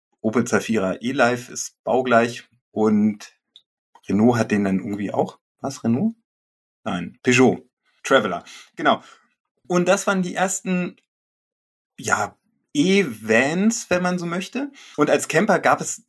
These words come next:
noch überhaupt gar nichts, ne? Also da war auch überhaupt nicht dran zu denken. Da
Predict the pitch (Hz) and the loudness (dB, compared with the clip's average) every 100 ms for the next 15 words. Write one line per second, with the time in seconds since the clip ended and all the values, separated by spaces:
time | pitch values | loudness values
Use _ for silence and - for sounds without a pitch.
0 | - 147 170 190 180 165 120 127 143 120 | -4 -4 -2 0 2 2 0 0 2 0
1 | 92 - - 143 170 127 123 123 120 120 | -4 -12 -8 -4 0 0 -2 -2 0 4
2 | 123 120 127 143 123 139 135 - 127 117 | 4 4 0 -4 -2 -2 -4 -2 -2 0
3 | 120 185 170 190 - _ - | 2 2 2 0 -2 _ -10